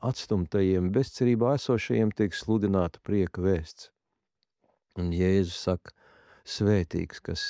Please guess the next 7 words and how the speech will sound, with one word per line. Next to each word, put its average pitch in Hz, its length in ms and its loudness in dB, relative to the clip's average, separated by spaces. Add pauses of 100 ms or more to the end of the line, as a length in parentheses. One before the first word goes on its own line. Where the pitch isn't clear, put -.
nepiedzīvo 90 840 0
ticības 82 600 -6
zudumu." 87 340 -4 (1900)
Spēcīgs - 520 -2
arguments, 87 800 0
arī 98 280 2
mūsu 113 580 0